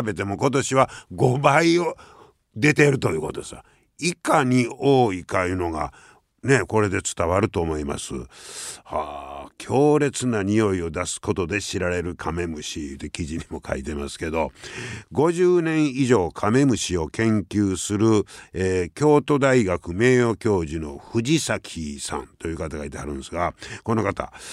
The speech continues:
えー、日本にはカメムシ、皆さん種類何本ぐらいいてると思います？カメムシ。まあ、ゆ-、今言うただけでなんや、その、えー、クモ、なん、なんとかクモヘリかとか、長い名前がついてますけど、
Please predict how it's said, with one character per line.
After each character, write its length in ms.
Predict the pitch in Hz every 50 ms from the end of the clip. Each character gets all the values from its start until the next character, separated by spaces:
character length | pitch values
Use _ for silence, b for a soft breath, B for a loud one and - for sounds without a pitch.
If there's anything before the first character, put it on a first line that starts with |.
| B B B -
え 280 | 101 107 104 101 98
ー、 80 | 92 104
日 120 | 127 156
本 340 | 175 160 185 190 160 139 113 92
に 120 | 87 82
は 320 | 82 90 107 113 113 95 - b b b b b b b b
カ 140 | - - 113
メ 140 | 117 120
ム 100 | 113 95
シ、 180 | - - - - -
皆 160 | 107 110 98
さ 80 | 92 95
ん 100 | 80 -
種 280 | - - - - 160 165
類 240 | 175 170 151 120
何 320 | 92 82 78 78 80 82 80
本 100 | 90 95
ぐ 140 | 98 151 185
ら 160 | 190 165 104
い 120 | 80 64 - - - - _ -
い 40 | 90
て 160 | - 92 82
る 80 | 76
と 100 | 71 -
思 200 | 71 67 69 69
い 40 | 71
ま 140 | 65 65 82
す？ 180 | - - 123 120
カ 200 | - - 73 71
メ 140 | 73 73
ム 160 | 71 67 67 67
シ。 280 | - - 76 73 73 82 95 101 95
ま 140 | 95 110 110
あ、 60 | 104
ゆ-、 160 | 107 117 135 139 -
今 200 | 120 120 123 117
言 100 | 127 147
う 60 | 151
た 120 | 117 113 104
だ 100 | 104 104
け 80 | 101
で 160 | 104 101 98
な 160 | 95 95 95 92
ん 80 | 95
や、 300 | 98 98 98 98 98 98 92
そ 100 | 95 98
の、 240 | 95 95 95 95 B B B B B -
え 320 | - 92 92 92 90 90
ー、 20 | 85
ク 160 | - - 95
モ、 220 | 92 92 95 95
な 480 | 92 92 95 98 - - - 98 95 95
ん、 80 | 90 - _
な 220 | - 90 90 90 90
ん 40 |
と 100 | 87 -
か 140 | 90 85 87
ク 160 | 85 - -
モ 260 | 95 92 90 92 90 90
ヘ 220 | - - 95 95
リ 260 | 90 95 95 92 85
か 200 | - - - - - 80
と 100 | - 85
か、 220 | 78 90 92 90 B B B B B B - - - _ _
長 340 | 98 107 131 143 151 156 143
い 80 | 131 123
名 180 | 120 120 - - -
前 120 | 123 123
が 100 | 127 123
つ 120 | - -
い 60 | 98 95
て 80 | 80
ま 140 | 98 95 92
す 60 | -
け 120 | - 107 98
ど、 220 | 95 98 78 B